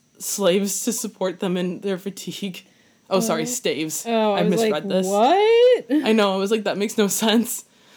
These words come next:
Speaker 1: So Gollum is brought out of captivity, and all three are blindfolded as they t-, are taken out of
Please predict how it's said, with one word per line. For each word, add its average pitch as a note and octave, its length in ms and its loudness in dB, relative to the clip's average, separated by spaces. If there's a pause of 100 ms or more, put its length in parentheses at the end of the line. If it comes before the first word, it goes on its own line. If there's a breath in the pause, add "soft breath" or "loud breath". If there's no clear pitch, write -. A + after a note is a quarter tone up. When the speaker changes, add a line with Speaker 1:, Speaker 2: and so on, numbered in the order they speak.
(280 soft breath)
Speaker 1:
So G#3 480 -2
Gollum F#3+ 440 -2
is B3+ 100 -2
brought F#3 320 -4
out F3+ 260 -4
of F#3+ 140 -10
captivity, E3+ 580 -6
and E3+ 120 -6
all F3 140 -6
three F#3+ 200 -8
are F3+ 60 -4
blindfolded D#3+ 600 -10
as D#3+ 100 -12
they D#3 180 -6
t-, - 200 -20
are E3 80 -8
taken F3 260 -8
out E3 120 -6
of E3+ 200 -10